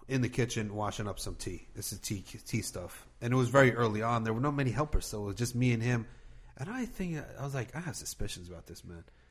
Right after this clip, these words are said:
So I started asking questions. Like, I said, "You ever see anything of the, you know, any of the Anbiya?" <laughs> Right? <laughs> Right? I'm trying to get him while he's not paying attention.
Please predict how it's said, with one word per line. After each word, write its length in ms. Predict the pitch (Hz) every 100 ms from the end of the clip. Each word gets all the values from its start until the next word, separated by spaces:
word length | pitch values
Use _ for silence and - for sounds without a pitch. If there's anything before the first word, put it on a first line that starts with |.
| -
So 160 | - 98
I 40 |
started 340 | - 110 95
asking 340 | 87 90 - 87
questions. 520 | - 82 - - - - - - - -
Like, 220 | 90 82 -
I 40 |
said, 260 | - 139 123
"You 80 | 143
ever 160 | 220
see 440 | - - 170 156 -
anything 400 | 127 127 135 120
of 160 | 107 95
the, 160 | 92 78 - - - - - - -
you 120 | 113
know, 200 | 90 78 - - - - -
any 180 | 151 180
of 60 | 127
the 60 |
Anbiya?" 720 | - 135 127 127 143 156 156 349 359 - - - 135 -
<laughs> 0 |
Right? 320 | 143 175 214 240 -
<laughs> 500 | - 170 196 208 -
Right? 100 | 208 -
I'm 120 | 143
trying 340 | - 202 285 262
to 80 |
get 220 | 143 175 196
him 120 | 165
while 180 | 151 143
he's 220 | 156 135
not 380 | 165 175 - -
paying 220 | 156 147
attention. 600 | - 214 240 - 135 135